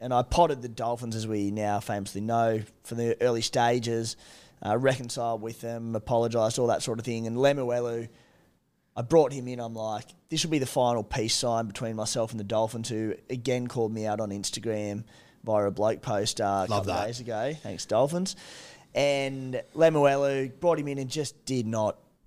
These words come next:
Speaker 1: could not jug and tackle stat to save his life. So he went out.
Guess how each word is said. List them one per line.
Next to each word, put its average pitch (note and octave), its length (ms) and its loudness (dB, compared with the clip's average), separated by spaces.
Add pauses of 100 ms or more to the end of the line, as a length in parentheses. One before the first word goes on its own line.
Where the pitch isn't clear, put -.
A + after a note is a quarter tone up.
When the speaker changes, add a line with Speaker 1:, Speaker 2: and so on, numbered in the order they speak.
(760)
Speaker 1:
could D#3 180 -2
not C3 180 -8
jug G#2+ 280 -6
and G2+ 100 -12
tackle A2 220 -10
stat - 220 -2
to - 60 -6
save A2 220 0
his G#2+ 140 -6
life. A2 320 2
So A#2+ 140 0
he D3 160 2
went B2+ 200 0
out. A#2 360 2